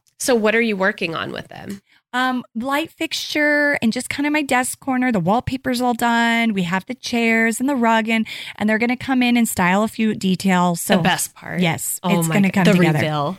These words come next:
Speaker 2: I know,
Speaker 1: It's the
Speaker 2: I
Speaker 1: last
Speaker 2: know.
Speaker 1: two minutes of the episode on
Speaker 2: I know.
Speaker 1: H G T V.
Speaker 2: We live for
Speaker 1: The
Speaker 2: it.
Speaker 1: best part.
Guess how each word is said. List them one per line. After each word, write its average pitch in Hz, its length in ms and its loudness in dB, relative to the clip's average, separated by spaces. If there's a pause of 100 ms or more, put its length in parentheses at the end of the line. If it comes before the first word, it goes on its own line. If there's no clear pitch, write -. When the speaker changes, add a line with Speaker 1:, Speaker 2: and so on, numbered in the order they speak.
(100)
Speaker 2:
I 208 180 4
know, 254 260 6
Speaker 1:
It's 480 220 4
the 453 80 4
Speaker 2:
I 381 60 4
Speaker 1:
last 339 220 4
Speaker 2:
know. 466 480 -2
Speaker 1:
two 226 200 -2
minutes 190 320 -2
of 196 100 -2
the - 120 -2
episode 180 480 -2
on 180 140 2
Speaker 2:
I 233 140 4
know. 220 300 2
Speaker 1:
H 196 40 2
G - 20 2
T 226 140 2
V. 220 80 0 (120)
Speaker 2:
We 247 60 2
live 262 200 0
for 240 120 -8
Speaker 1:
The 220 200 2
Speaker 2:
it. 190 40 -2
Speaker 1:
best 240 380 -2
part. 226 380 -4